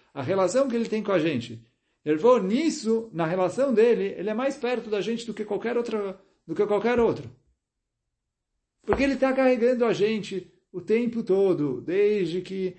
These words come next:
a gente nasce. O, e, e é isso que a gente fala, aquela Kadosh.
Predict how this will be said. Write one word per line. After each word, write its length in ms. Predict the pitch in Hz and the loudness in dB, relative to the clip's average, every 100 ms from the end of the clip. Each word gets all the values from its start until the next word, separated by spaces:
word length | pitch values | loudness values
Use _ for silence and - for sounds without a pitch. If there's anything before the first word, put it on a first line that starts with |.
| _ _ | _ _
a 80 | 147 | -8
gente 320 | 156 185 - | -4 -4 -4
nasce. 640 | 156 151 147 143 135 131 _ _ | -4 -2 -2 -4 -6 -8 _ _
O, 680 | 151 151 151 147 147 143 143 - | -4 0 2 2 2 -2 -6 -12
e, 180 | 151 139 | -10 -4
e 100 | 151 | 2
é 80 | 214 | 2
isso 180 | 294 302 | 2 0
que 80 | 269 | -2
a 40 | |
gente 180 | 240 - | -2 -2
fala, 380 | - 220 220 202 | -2 0 2 0
aquela 300 | 202 233 247 | 0 0 0
Kadosh. 520 | 240 240 254 101 90 | -2 0 0 -2 -8